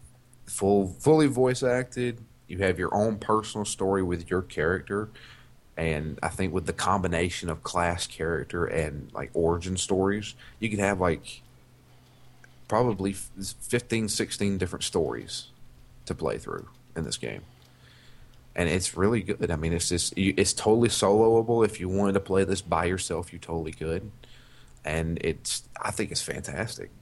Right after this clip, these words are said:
And w-, will I say it's a World of Warcraft killer? I will say no, it's not, because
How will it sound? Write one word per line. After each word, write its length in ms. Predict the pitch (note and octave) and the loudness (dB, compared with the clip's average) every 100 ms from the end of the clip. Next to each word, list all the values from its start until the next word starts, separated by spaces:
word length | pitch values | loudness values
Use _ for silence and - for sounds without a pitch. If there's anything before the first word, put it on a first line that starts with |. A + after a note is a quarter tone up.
| - | -12
And 440 | - E2 D#2+ D2+ - - - - - - - - | -4 -2 -2 -6 -10 -14 -20 -20 -20 -20 -20 -2
w-, 240 | G2 D2+ | 2 2
will 300 | D#2+ F#2 F#2 | 2 4 6
I 120 | G#2 G2+ | 6 4
say 280 | - G2 | 4 4
it's 180 | F#2 F2 | 4 0
a 60 | E2+ | -2
World 280 | D#2 F#2 F2+ | -2 0 0
of 40 | D2 | 0
Warcraft 560 | D2+ F2 - G#2 G2+ - | 0 -2 0 0 0 -2
killer? 420 | G#2+ G#2 G2+ E2 | -2 0 0 2
I 100 | E2+ | 0
will 140 | F2 | 0
say 240 | E2+ D#2 D2+ | -2 -4 -4
no, 220 | D2+ E2+ | -2 0
it's 180 | - - | -2 -4
not, 300 | C#2+ F2 D2+ | 0 0 0
because 420 | E2+ - D#2 D2+ | -6 -6 -8 -10